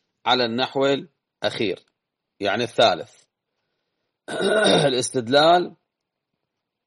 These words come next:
المدعى إنما يتم لو كان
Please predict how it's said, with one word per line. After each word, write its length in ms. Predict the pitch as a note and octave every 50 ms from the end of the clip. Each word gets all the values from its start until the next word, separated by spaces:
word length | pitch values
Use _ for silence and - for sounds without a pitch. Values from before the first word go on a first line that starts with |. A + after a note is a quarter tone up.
| _ _ _ _ - -
المدعى 920 | G#2+ A#2 A#2+ A#2+ B2 A2 F#2+ F2+ A2+ G2+ F#2 G#2+ B2 C3 C#3+ D3+ D#3 E3 - _ _ _ _ _ _ _ - -
إنما 440 | A#2+ B2 C3 D3 D3 C#3+ D3 C#3+ C#3
يتم 520 | C3 B2+ B2 - D3+ D3+ C#3+ C#3+ C#3+ - - - _ _ _ _ _ _ _ _ _ _ _ _ _ _ _ _ _ -
لو 200 | A2 A#2+ A#2 A2+
كان 500 | G#2+ - D3+ D3 D3 C#3 C3 C3 B2+ B2+